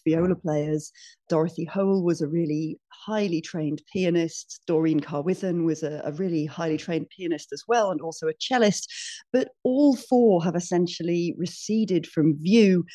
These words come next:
with the partial exception of Ethel Smythe, who, as I imagine we'll talk about, was such a character that she has retained some kind of foothold in music history that the others could only dream of. And yet,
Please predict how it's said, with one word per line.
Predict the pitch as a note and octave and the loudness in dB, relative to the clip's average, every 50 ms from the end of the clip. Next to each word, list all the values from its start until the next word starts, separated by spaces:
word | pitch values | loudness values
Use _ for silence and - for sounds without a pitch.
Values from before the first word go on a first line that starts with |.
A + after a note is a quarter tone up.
| - _ _ | -20 _ _
with | G#3+ A#3+ A#3+ | -2 0 0
the | C#4+ C#4 | 0 -2
partial | C#4 - - C#4 C#4+ C4+ - A#3 - | -2 -6 -2 -2 -2 -2 -2 -2 -4
exception | - - - F3 - - - E3+ D#3 - D#3 | -2 0 0 -2 -2 2 2 4 4 4 4
of | D#3+ | 0
Ethel | E3+ E3+ - F3 E3+ | 0 0 0 0 -2
Smythe, | E3 - F#3 F3 F3 F3 E3+ E3+ - | 0 2 2 2 4 2 0 0 0
who, | - F3+ E3 D#3+ D3+ - | 0 2 4 2 2 0
as | - D#3 | -2 -4
I | E3+ D#3+ D#3+ | -2 -2 0
imagine | D3+ E3+ F#3 F3+ - F3 C#3+ | 0 0 -2 -2 -4 -4 -4
we'll | C#3+ D3 | -4 -4
talk | - - F3 F3 | -2 -4 -6 -4
about, | - C#3 C3+ - | -2 -4 -4 -4
was | - E3 - | -4 -8 -10
such | - - - A#3+ - - - | -12 -4 -4 -4 -4 -2 -6
a | F3 | -10
character | - - E3 D#3+ E3 E3+ - - _ - C#3+ C3+ C#3 - - D3 | -10 -8 -6 -4 -4 -4 -4 -6 _ -4 -2 -2 -2 -4 -6 -2
that | D#3+ F3 D#3+ D#3+ - _ _ - | 0 0 0 0 -4 _ _ -16
she | - - - - D4 C#4+ C#4 | -14 -12 -4 -2 0 0 0
has | A3 G#3+ B3 A#3+ A#3 A3+ | -2 -2 -4 -4 -4 -4
retained | A3 G#3+ - - G#3 G#3+ G#3+ A3 A3 | -6 -6 -4 -4 -2 -2 -2 -2 -4
some | - - - - A#3 A3+ A3+ A3 | -6 -12 -6 -2 0 0 0 0
kind | G#3+ - - G#3+ G3+ F#3+ | -2 -4 -4 -2 -2 0
of | F#3 F3 | -2 -2
foothold | F3+ - F#3+ - - - D#3+ D#3 D#3 D#3 | -2 -4 -4 -4 -2 0 0 0 0 0
in | D#3+ E3 | -2 0
music | E3+ E3+ D#3+ D#3+ - - | 0 -2 -2 -2 -4 -6
history | - E3 - - E3 D#3 | -6 -14 -8 -6 -6 -4
that | D3+ - - | -4 -4 -2
the | D#3+ | -4
others | D#3+ D3 D3+ D3 | -2 -2 -4 -6
could | - F3 E3+ | -4 -4 -2
only | D#3+ D3+ D#3 D3+ | 0 0 0 -2
dream | D#3 D#3 - G3 A3 G#3 G3+ | -2 -6 -6 -2 0 2 2
of. | F3 D3 C3+ - _ - - - - _ _ _ | 2 2 0 -2 _ -20 -20 -20 -20 _ _ _
And | F#3 F3+ F3 | 0 0 0
yet, | E3+ G3+ A3 G3+ F#3 - - | 0 0 0 0 0 -2 -4